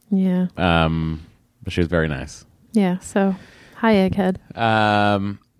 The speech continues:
Speaker 2: and, uh, yeah, that was the, that was the trip. I'm trying to think if there was anything, nothing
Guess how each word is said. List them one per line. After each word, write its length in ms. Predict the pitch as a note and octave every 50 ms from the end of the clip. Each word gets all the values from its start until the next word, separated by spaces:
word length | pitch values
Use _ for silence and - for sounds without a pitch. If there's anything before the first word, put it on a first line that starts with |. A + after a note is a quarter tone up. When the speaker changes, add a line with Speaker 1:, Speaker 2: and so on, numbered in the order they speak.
| _ _ _ _ _ _ _ -
Speaker 2:
and, 560 | A2+ A2+ A2+ A2+ A2+ A2+ A2 A2 A2 G2+ A#2
uh, 500 | A2+ A2+ A2 G#2+ A2 A2 A2 A2 A2 A2 G2+ - - - - - _ _ _
yeah, 160 | - D3 D#3 C3+
that 140 | B2 C#3+
was 160 | D#3+ F3 D#3 -
the, 520 | - E3 E3 E3 E3 E3 D#3+ D#3+ D#3+ D#3+ D#3
that 120 | E3+ F3+
was 120 | G3 F#3+ -
the 100 | - E3+
trip. 400 | - - - D#3 C#3+ - - -
I'm 80 | -
trying 220 | - - E3 F#3 F#3+
to 40 |
think 200 | - - D3+ C#3+ -
if 60 | -
there 80 | - A#2
was 100 | A2 A2
anything, 540 | - A#2 C3 D#3+ E3+ - C#3+ B2+ A2+ A2+
nothing 540 | B2 D3+ F#3 F3+ - - G3 F#3+ F#3+ F#3 F3+